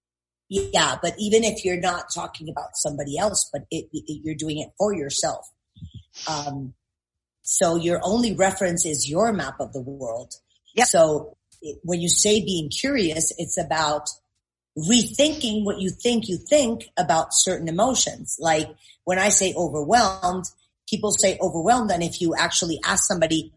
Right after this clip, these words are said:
Speaker 1: "What do you mean you're overwhelmed?" they can talk about something else that has nothing to do with overwhelmness,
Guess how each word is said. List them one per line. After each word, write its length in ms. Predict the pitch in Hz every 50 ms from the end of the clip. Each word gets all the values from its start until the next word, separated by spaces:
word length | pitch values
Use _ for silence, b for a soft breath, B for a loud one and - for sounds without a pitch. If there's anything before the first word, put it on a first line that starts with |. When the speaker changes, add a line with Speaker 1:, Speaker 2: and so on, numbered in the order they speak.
| _ _ _
Speaker 1:
"What 280 | 135 139 156 190 214
do 80 | 220 220
you 100 | 214 190
mean 280 | 180 190 220 240 226 196
you're 220 | 170 160 151 139
overwhelmed?" 640 | 160 160 151 156 156 143 151 147 147 151 156 175 170 - b b b b b b b b b _
they 120 | 156 220
can 140 | 220 254 233
talk 260 | 214 - 202 196 -
about 240 | 220 175 175 180 175
something 360 | - - 208 190 - 214 185 190
else 160 | 185 190 -
that 140 | 202 175 165
has 200 | 185 180 175 -
nothing 380 | 170 175 208 240 - 269 240
to 100 | - -
do 140 | 165 196 214
with 180 | 196 208 208 - -
overwhelmness, 1080 | 208 190 - - 185 175 170 220 262 302 302 262 208 185 202 220 - - - - _